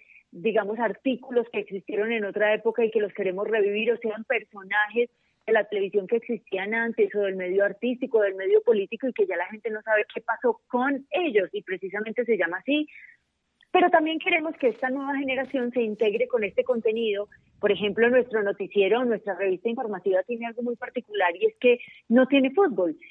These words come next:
y es una apuesta demasiado arriesgada en un país donde a la gente le gusta es el fútbol. Pero creemos, y hasta ahora, pues, creemos que, eh, que sea una buena alternativa para la juventud,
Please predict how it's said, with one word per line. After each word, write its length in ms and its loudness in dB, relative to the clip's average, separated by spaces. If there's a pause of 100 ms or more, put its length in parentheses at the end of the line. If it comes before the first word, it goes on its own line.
(140)
y 180 6
es 140 4
una 140 0
apuesta 420 2
demasiado 720 0
arriesgada 920 0
en 160 -2
un 100 -4
país 320 0
donde 240 0
a 40 0
la 100 -2
gente 240 -4
le 100 2
gusta 240 -4
es 60 -2
el 120 -2
fútbol. 440 -2 (340)
Pero 240 6
creemos, 580 -2 (460)
y 120 -4
hasta 260 -6
ahora, 540 0 (440)
pues, 220 -2 (420)
creemos 640 -4
que, 220 6
eh, 340 -2
que 260 -4
sea 200 -2
una 220 0
buena 280 2
alternativa 640 0
para 160 -2
la 140 0
juventud, 500 -2